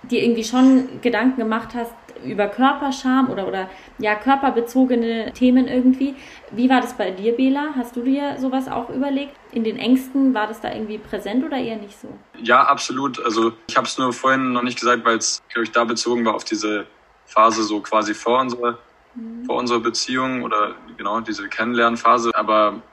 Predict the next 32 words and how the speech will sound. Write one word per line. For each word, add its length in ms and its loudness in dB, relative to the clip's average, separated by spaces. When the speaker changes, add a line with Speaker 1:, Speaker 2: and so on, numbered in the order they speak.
Speaker 2:
ich 120 -10
würd 140 -2
sagen, 260 4
da 180 6
war 120 8
es 100 0
bei 140 -2
mir 140 0
noch 220 -4
nicht 240 -10
so 240 -2
stark. 480 2
Aber 560 2
ab 180 -2
dem 120 -4
Moment, 480 0
wo 120 0
wir 100 2
uns 200 -2
halt 200 -2
irgendwie 220 -4
das 160 -6
erste 300 -2
Mal 300 -2
geküsst 440 -4
hatten, 240 0
wo 80 -4
es 160 -4
halt 120 -4
so 80 -8
ein 100 -10
bisschen 500 -2